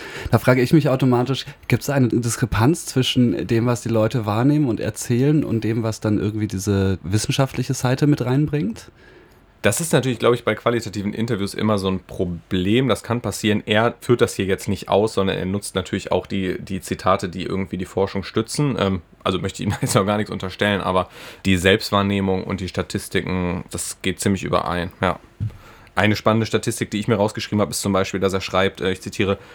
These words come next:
Speaker 2: „Nur knapp ein Viertel der West-, aber über die Hälfte der Ostdeutschen hält den Umstand, ob man aus Ost- oder Westdeutschland kommt, für eine der wichtigsten Trennlinien der Gesellschaft.“ Und ich muss auch gestehen, ich habe mich selber, äh, als in N R W geborener,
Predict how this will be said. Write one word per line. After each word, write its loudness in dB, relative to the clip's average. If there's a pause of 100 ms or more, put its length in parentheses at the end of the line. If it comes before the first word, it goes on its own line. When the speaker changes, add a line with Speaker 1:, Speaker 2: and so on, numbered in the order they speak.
(120)
Speaker 2:
„Nur 4
knapp 0
ein 4
Viertel 0
der 0
West-, 0
aber 4 (180)
über 4
die 0
Hälfte 0
der 0
Ostdeutschen -2
hält 0
den 0
Umstand, 0 (240)
ob 2
man 6
aus 2
Ost- 2
oder 2
Westdeutschland 0
kommt, 0
für 2
eine 2
der -2
wichtigsten -2
Trennlinien 2
der 2
Gesellschaft.“ -4 (600)
Und 4
ich -8
muss 0
auch 0
gestehen, -2
ich -2
habe 0
mich -4
selber, 2
äh, -2 (140)
als -4
in -2
N -2
R 0
W -2
geborener, 0